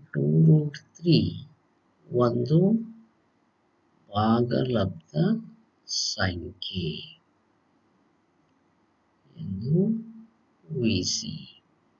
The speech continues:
ಅವಾಗ ಏನಾಗುತ್ತೆ ನಮ್ದು? ಟೂ ರೂಟ್ ತ್ರೀ ಭಾಗಲಬ್ಧ ಸಂಖ್ಯೆ ಅಂದ ತಕ್ಷಣನೇ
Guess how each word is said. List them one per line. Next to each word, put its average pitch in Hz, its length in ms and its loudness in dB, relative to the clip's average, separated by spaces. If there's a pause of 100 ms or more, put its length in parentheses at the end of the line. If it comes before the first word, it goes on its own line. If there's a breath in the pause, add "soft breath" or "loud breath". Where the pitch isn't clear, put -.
(2250)
ಅವಾಗ 185 200 6
ಏನಾಗುತ್ತೆ 101 540 2
ನಮ್ದು? 127 500 -2
ಟೂ 143 240 4
ರೂಟ್ 147 260 2
ತ್ರೀ 160 280 6
ಭಾಗಲಬ್ಧ 120 540 4 (100)
ಸಂಖ್ಯೆ 135 440 -2
ಅಂದ 127 200 -4
ತಕ್ಷಣನೇ 110 840 -4